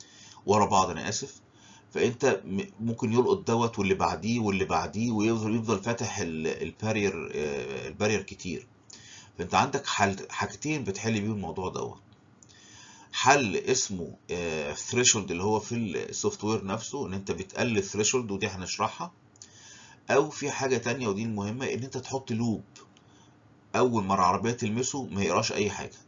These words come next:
بحيث اول ما يعدي، يعدي العربيه اللي بعديه يقراها. دي الحته دي اللي هي الحته اللي بتكلم عليها ار دي اي اس.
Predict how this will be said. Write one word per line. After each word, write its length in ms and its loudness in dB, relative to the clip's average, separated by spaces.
بحيث 260 -4
اول 200 4
ما 80 0
يعدي، 480 0
يعدي 680 0
العربيه 420 2
اللي 120 2
بعديه 460 0
يقراها. 480 -2
دي 100 2
الحته 360 0
دي 200 -2
اللي 140 0
هي 160 6
الحته 460 -4
اللي 100 -8
بتكلم 320 -6
عليها 260 -2
ار 80 -4
دي 160 -4
اي 200 -6
اس. 280 -10